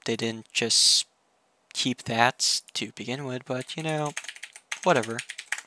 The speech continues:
I don't think they... I think they're doing a pretty good job, and I like the fact that they decide to release all this stuff for free. They could totally make bank if they were like, "No,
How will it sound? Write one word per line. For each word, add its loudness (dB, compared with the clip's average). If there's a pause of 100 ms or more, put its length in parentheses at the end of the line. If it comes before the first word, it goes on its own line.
(680)
I 4
don't 2
think 2
they... 4 (100)
I 2
think 0
they're 2
doing -4
a -4
pretty -2
good 0
job, 4
and -2
I 4
like 4
the 2
fact -2
that -6 (720)
they 6
decide 6
to -2
release 0
all 2
this 2
stuff 2
for -8
free. -6 (180)
They 2
could 2 (160)
totally 2
make 0
bank 0
if -6
they 4
were 2
like, 2
"No, 12